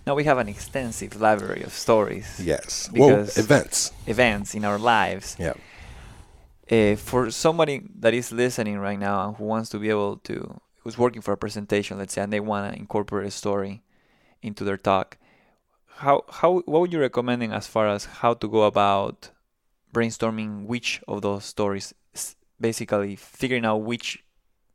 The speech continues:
Speaker 1: of those events in their lives best fits that talk? How do you go about brainstorming that part of the workflow?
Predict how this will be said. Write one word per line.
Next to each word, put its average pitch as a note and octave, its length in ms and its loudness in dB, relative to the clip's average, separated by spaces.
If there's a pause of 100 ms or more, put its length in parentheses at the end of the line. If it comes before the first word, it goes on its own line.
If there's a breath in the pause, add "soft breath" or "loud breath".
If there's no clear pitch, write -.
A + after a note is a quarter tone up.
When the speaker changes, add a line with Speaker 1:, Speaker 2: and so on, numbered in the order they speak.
(220)
Speaker 1:
of A2 140 -2
those A#2 240 6
events C3 400 -2
in A2 100 -6
their G2+ 140 0
lives G2+ 480 -4 (600)
best A2+ 260 2
fits - 580 -4 (960)
that G#2+ 240 2
talk? - 340 0 (160 soft breath)
How C#3 140 4
do C3 80 2
you B2 80 0
go A#2+ 80 6
about A2 240 6
brainstorming G#2+ 540 -2
that G2 260 -2 (1040 soft breath)
part A#2+ 200 6
of G#2+ 120 0
the G2 60 -4
workflow? G2+ 540 -2